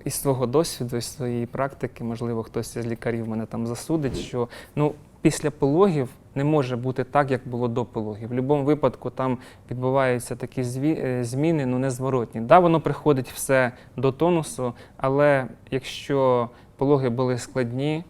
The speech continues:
або, е, це були повторні пологи, декілька пологів, два і три, ну, звичайно, там можуть бути зміни, які турбують пацієнтку кожного дня.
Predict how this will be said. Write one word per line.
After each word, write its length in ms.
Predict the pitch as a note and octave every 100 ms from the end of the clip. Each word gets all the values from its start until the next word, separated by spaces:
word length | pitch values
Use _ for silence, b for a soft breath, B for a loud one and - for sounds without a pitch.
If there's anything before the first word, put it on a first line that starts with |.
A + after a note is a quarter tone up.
| B B B
або, 800 | - A#2+ B2 C3 B2+ B2 B2 A#2+ B B - G#3+
е, 160 | B2+ A#2+ -
це 140 | -
були 260 | B2 B2+ B2+
повторні 540 | B2 A2+ - C#3 C3
пологи, 500 | A#2 A#2 A2+ A2 A2
декілька 500 | G#2+ A#2 B2+ B2 -
пологів, 500 | A2 - A2 G#2+ G#2+
два 380 | G#2+ A#2+ B2 B2+
і 160 | A#2+ A#2+
три, 320 | - B2+ C#3 C#3 B B
ну, 120 | C3+
звичайно, 480 | A#2+ B2 - D3+ C#3
там 160 | - B2+
можуть 280 | B2+ B2 A#2
бути 280 | B2+ C3
зміни, 400 | B2+ C#3 E3+ C#3+
які 400 | B2+ B2+ C#3+ C3+ B2+ B -
турбують 500 | C#3 C3 C#3+ C#3 C#3+
пацієнтку 680 | B2+ - B2+ C3+ C#3+ - A#2
кожного 500 | - C3+ B2 B2 B2
дня. 280 | A2+ G#2+